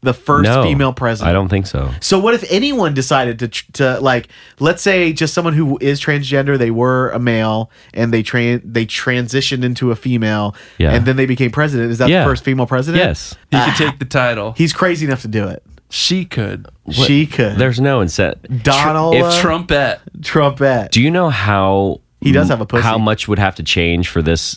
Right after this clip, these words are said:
Speaker 2: this individual to even, like, think that's a good idea? Like, he would
Speaker 1: Yeah.
Speaker 2: never in a million years.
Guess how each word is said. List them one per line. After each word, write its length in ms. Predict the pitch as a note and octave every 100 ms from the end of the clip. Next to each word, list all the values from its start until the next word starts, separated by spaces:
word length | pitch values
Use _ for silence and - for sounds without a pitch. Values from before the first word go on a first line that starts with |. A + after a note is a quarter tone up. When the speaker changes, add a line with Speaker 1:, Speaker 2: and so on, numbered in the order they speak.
| - _ _ -
Speaker 2:
this 240 | E2+ -
individual 500 | E2 D#2 D#2 D#2+ D#2
to 160 | E2 -
even, 360 | E2 D#2+ D#2+ - _ _ _ -
like, 320 | E2 D#2 - -
think 300 | - E2 -
that's 240 | D#2+ -
a 20 |
good 140 | D#2 D#2
idea? 420 | D2 D2+ D#2+ E2
Like, 200 | D2 E2
he 220 | F2+ A2+
would 120 | C#3 A#2
Speaker 1:
Yeah. 140 | G#2+
Speaker 2:
never 320 | A2 A2+ A#2
in 120 | G2+
a 20 | F#2
million 340 | F2+ F#2 F2+
years. 560 | F2+ F2+ D#2+ D2 -